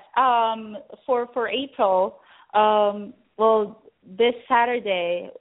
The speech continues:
I'll be having a, a small talk together with, um, uh,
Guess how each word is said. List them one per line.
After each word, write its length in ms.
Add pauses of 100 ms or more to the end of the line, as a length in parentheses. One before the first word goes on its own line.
I'll 100
be 120
having 360
a, 320
a 400
small 260
talk 360
together 340
with, 220 (180)
um, 440 (720)
uh, 380